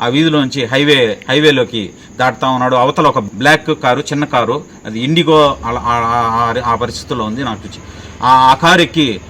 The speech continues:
వెళ్ళిపో-, వెళ్ళిపోతా ఉన్నారు. మేము కారు దాటుకొని వస్తా ఉంటే నిజంగా కోటమిరెడ్డి శ్రీధర్ రెడ్డి గారిని మేము ఒకటే అడుగుతా ఉన్నాం, నిజంగా మమ్మల్ని చంపు, మమ్మల్ని చంపు, నీకు కక్షగా ఉంది కదా,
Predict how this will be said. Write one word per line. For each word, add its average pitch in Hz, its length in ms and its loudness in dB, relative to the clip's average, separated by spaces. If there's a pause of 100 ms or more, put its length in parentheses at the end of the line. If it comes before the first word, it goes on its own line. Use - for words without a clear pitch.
(120)
వెళ్ళిపో-, 120 300 -2
వెళ్ళిపోతా 127 480 -2
ఉన్నారు. 110 280 -4
మేము 123 500 -4
కారు 131 180 2
దాటుకొని 113 360 -2
వస్తా 104 180 -10
ఉంటే 95 260 -10 (300)
నిజంగా 208 500 4 (320)
కోటమిరెడ్డి 285 460 6
శ్రీధర్ 285 280 6
రెడ్డి 254 180 0
గారిని 294 360 4 (260)
మేము 233 140 8
ఒకటే 285 260 8
అడుగుతా 359 360 4
ఉన్నాం, 320 260 4 (360)
నిజంగా 277 580 4 (140)
మమ్మల్ని 330 280 4
చంపు, 359 380 2 (500)
మమ్మల్ని 339 280 6
చంపు, 339 360 2 (640)
నీకు 330 160 6
కక్షగా - 420 2
ఉంది 330 200 4
కదా, 302 220 6